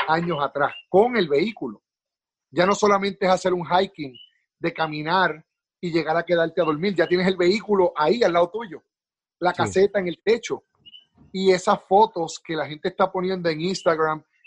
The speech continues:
Speaker 1: en Facebook, es lo que ha llevado a la gente a querer hacer cada vez más y más overlanding. También está la persona que considera que compra un Jeep y no lo quiere maltratar,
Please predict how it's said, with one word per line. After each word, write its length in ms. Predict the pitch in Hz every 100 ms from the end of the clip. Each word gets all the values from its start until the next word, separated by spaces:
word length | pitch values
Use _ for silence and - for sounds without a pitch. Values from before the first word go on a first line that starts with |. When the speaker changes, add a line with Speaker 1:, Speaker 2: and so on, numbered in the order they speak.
| _
Speaker 1:
en 220 | 151 143 -
Facebook, 560 | 180 196 156 170 165 _ _ _
es 120 | 165
lo 180 | 175 185
que 80 | 185
ha 40 |
llevado 360 | 180 170 170 180
a 40 |
la 120 | 160
gente 380 | 139 185 185 170
a 60 | 147
querer 220 | 143 147
hacer 260 | 160 - 165 165
cada 240 | - 156 151
vez 200 | 165 165
más 540 | 139 139 175 185 - _
y 120 | 160 147
más 280 | 165 175 -
overlanding. 560 | 143 131 139 131 113 _ _ _
También 280 | - 156 175
está 300 | 185 190 180
la 140 | 175
persona 520 | 160 147 185 196 139 - _ _ _
que 100 | -
considera 680 | 156 160 156 147 151 185 156
que 140 | 147
compra 320 | - 143 180
un 100 | 185
Jeep 280 | 160 156 156 _ _ _ _
y 120 | 175
no 120 | 165
lo 80 | 165
quiere 200 | 165 160
maltratar, 560 | 151 139 131 127 180